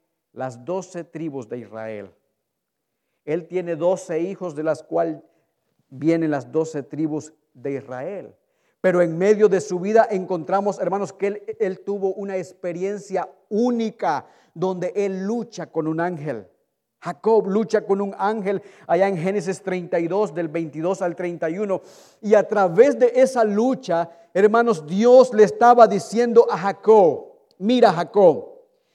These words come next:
tú eres un engañador, tú eres un usurpador, tú siempre estás tratando de obtener ventajas de los demás,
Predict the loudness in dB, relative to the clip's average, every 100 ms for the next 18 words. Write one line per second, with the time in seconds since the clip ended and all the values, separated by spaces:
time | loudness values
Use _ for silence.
0 | _ _ _ 2 10 10 10 6 2 2
1 | 2 4 4 4 4 6 6 4 -6 -16
2 | -20 _ _ _ 10 12 12 8 2 2
3 | 4 2 6 4 4 0 6 8 8 6
4 | -6 -14 _ _ -4 -4 -2 -2 -2 2
5 | 0 0 0 2 2 0 4 4 4 2
6 | 2 2 2 0 0 -2 4 4 6 4
7 | 4 4 4 4 4 0 0 0 -6 2
8 | 4 4 0 -4 0 2 2 0 0 0
9 | 2 2 2 -2